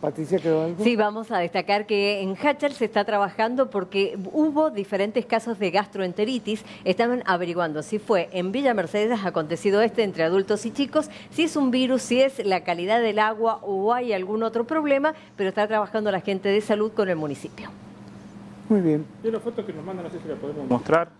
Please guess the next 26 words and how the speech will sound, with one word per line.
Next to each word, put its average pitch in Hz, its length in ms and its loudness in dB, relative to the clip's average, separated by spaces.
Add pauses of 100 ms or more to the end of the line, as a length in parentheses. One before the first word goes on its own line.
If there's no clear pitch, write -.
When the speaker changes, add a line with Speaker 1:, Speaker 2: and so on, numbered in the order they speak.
(140)
Speaker 3:
nos 160 180 -14
manda 156 220 -2
Cristóbal 135 400 -2
Sánchez 160 300 -4
lo 139 100 -2
que - 80 -6
le 120 80 0
pasó 143 300 -2
hoy 156 240 0
por 135 320 -8
Salta, 165 360 -2
Orlando 135 280 -2
Santa 120 320 -4
Fe. 170 340 0 (760)
Eh, 117 760 0 (640)
se 123 100 2
le 120 120 -6
cayó 143 420 0
un, 123 340 -6 (260)
una 131 180 -2
rama 127 300 -2
de, 120 280 -4 (560)
de 117 460 0
árbol, 160 320 -2
no - 240 -20
sé - 60 -20